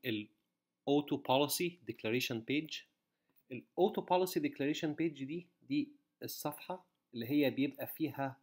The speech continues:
تفاصيل عن البوليسي بتاعتي. أنا هنا على الويب سايت بتاع Allstate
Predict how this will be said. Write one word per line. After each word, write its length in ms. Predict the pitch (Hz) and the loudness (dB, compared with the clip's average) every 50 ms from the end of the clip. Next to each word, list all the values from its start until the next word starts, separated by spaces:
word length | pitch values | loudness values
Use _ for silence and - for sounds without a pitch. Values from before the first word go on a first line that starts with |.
| _ _ - | _ _ -14
تفاصيل 500 | 110 - - 117 - - 160 151 135 117 | -12 -10 -8 -6 -4 -2 0 0 0 -2
عن 320 | 110 127 135 143 135 - - _ _ _ | -2 -2 -2 -2 -4 -6 -10 _ _ _
البوليسي 480 | 120 113 113 - 120 120 117 117 - - | -6 -4 -2 -2 -2 -2 -2 -4 -8 -12
بتاعتي. 460 | - _ - - - _ - - - _ _ _ _ _ _ _ _ _ _ _ - - _ _ _ _ _ _ _ _ _ - | -14 _ -20 -20 -20 _ -20 -20 -20 _ _ _ _ _ _ _ _ _ _ _ -20 -20 _ _ _ _ _ _ _ _ _ 2
أنا 200 | 147 175 185 190 | 4 6 6 8
هنا 80 | 196 190 | 8 6
على 300 | 170 160 151 139 117 - - _ _ _ _ _ _ _ _ _ _ _ - 143 | 6 6 6 4 2 0 -6 _ _ _ _ _ _ _ _ _ _ _ 0 4
الويب 180 | 151 151 143 | 4 6 6
سايت 280 | - - 143 139 139 143 | 8 8 6 6 6 4
بتاع 300 | 135 - - 110 98 113 | 0 0 0 0 2 2
Allstate 640 | 123 135 131 123 - - 135 151 170 - - - | 2 2 2 2 2 2 0 0 0 -2 -8 -20